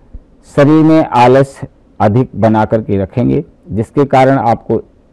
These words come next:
कई कार्य आपके रुक सकते हैं या बाधा उत्पन्न हो सकती है या समय से कार्य ना करने के कारण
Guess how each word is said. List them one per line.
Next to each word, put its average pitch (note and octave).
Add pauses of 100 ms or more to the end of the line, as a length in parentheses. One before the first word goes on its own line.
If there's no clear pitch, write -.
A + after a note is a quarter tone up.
(240)
कई D3+
कार्य C3+
आपके B2+
रुक C#3
सकते -
हैं A2+
या A2
बाधा G#2
उत्पन्न A2
हो A#2+
सकती -
है B2
या A#2+
समय A#2+
से B2
कार्य A2+
ना A#2
करने A2+
के G#2
कारण G#2+